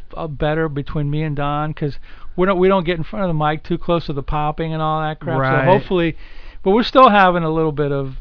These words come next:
Speaker 1: technical difficulty. This is, like, pro setup, so this is gonna sound a
Speaker 2: Yeah.
Speaker 1: lot better.
Speaker 2: Oh, man, can you imagine, like, uh, if you had, like, an extra five grand to spend, th-,
Speaker 1: Oh,
Speaker 2: h-,
Speaker 1: yeah.
Speaker 2: how nice and good it would sound, like,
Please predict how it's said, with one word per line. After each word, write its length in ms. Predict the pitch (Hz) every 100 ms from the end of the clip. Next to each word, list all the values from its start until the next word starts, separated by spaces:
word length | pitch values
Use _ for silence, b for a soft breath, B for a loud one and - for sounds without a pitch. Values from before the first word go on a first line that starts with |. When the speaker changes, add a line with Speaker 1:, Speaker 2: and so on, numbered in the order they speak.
| -
Speaker 1:
technical 260 | 156 156
difficulty. 300 | 147 139 147
This 240 | 156 208 220
is, 100 | 180
like, 220 | 151 -
pro 340 | - 170 156
setup, 480 | 143 160 147 135 135
so 220 | - 139
this 80 | 143
is 60 | 143
gonna 160 | 143
sound 300 | 139 143 139
a 20 | 123
Speaker 2:
Yeah. 160 | 127
Speaker 1:
lot 160 | 127 -
better. 160 | -
Speaker 2:
Oh, 40 | 208
man, 140 | 196
can 140 | - 202
you 60 | 311
imagine, 380 | 277 240 214
like, 180 | 175 143 143 - - - -
uh, 60 | 175 151
if 140 | - 151
you 80 | 151
had, 200 | 156 160
like, 200 | 139 139
an 80 |
extra 320 | 143 135 131 120
five 280 | 147 143 143
grand 340 | 139 131 143
to 60 | 135
spend, 320 | - 139 139 - b
th-, 100 | 160 156
Speaker 1:
Oh, 40 |
Speaker 2:
h-, 60 | -
Speaker 1:
yeah. 60 | -
Speaker 2:
how 420 | 214 220 214 185 156
nice 420 | 151 151 185 175
and 220 | 135 127
good 200 | 143 156
it 80 | 165
would 120 | 156
sound, 340 | - 165 165 160
like, 300 | 131 113